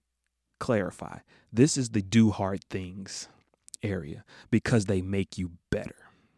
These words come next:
They make you a better person. But situations where I say,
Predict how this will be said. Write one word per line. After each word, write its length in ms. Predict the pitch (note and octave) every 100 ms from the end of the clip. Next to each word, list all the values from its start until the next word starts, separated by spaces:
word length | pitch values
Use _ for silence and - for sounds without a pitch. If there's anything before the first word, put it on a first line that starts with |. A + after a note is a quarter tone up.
| _ _ _ _ _ _ _ _ _ _ _
They 120 | G2+
make 300 | F#2+ G#2+ -
you 120 | A2 G2+
a 220 | F#2 F#2+ _ -
better 440 | G2+ G2 G2+ F#2
person. 640 | - - G2 - - A#2+ - _ _ _ _ _ _ _ _ _ _ - - -
But 260 | G#2 G#2 G2 _ -
situations 680 | - C3 B2 A#2+ A#2+ A2+
where 160 | G#2 G2+
I 80 | G2+
say, 400 | - G#2 G2